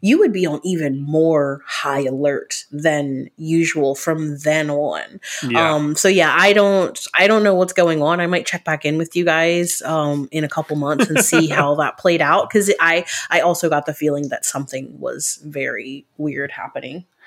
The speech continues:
Speaker 2: Yeah. And I mean, there's always been rumors floating around about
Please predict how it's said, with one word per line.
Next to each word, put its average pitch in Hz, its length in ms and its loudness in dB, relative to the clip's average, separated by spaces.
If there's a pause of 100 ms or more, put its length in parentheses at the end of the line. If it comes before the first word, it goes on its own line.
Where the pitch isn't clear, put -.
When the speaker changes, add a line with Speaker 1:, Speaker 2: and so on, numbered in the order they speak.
(220)
Speaker 2:
Yeah. 110 400 2
And 160 360 0
I 196 160 2
mean, 202 220 2
there's 208 220 2
always 170 320 2
been 180 520 -4
rumors 139 520 0
floating 120 480 -2
around 104 340 -2
about 101 440 -2